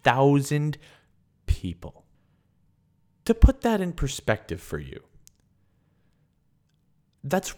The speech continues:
roughly two thousand, fifteen hundred, two thousand cases less than the province of Alberta, where there are four point eight million people.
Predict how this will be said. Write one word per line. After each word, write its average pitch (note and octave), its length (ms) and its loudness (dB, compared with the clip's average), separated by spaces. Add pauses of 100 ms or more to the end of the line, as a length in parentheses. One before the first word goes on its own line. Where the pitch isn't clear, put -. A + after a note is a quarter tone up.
roughly F3+ 400 -4 (340)
two G#3+ 300 -4
thousand, D#3 760 -2
fifteen G3+ 300 -2
hundred, D3+ 320 -2
two F3 160 -4
thousand C#3 640 -2 (340)
cases C3+ 420 -4
less G2+ 640 -2 (500)
than A2 120 -6
the A2+ 100 -4
province A#2 480 -2
of G#2+ 100 -4
Alberta, F#2+ 640 -4 (960)
where A2 200 0
there A2 240 2
are G2+ 240 0 (160)
four D#3 460 -2
point D#3 460 -4 (100)
eight A#2+ 320 -4 (280)
million B2+ 760 -4 (260)
people. - 460 -10